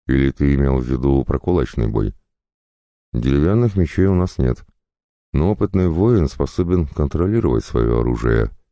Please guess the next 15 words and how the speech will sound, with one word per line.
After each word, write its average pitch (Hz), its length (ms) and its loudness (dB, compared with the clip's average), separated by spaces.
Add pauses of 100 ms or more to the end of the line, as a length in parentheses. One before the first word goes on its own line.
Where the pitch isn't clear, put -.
(240)
Если 67 280 -2
ты 65 140 -6
хочешь, - 420 -4 (580)
можем 123 440 0
и - 120 -2
на 113 140 2
кулаках 110 480 -2
провести 65 400 -2
спарринг". 64 500 -2 (840)
"Я 67 160 2
уже 64 220 0
сказал, 67 480 -2 (120)
мне 71 260 2
без 71 180 0
разницы", — 71 600 0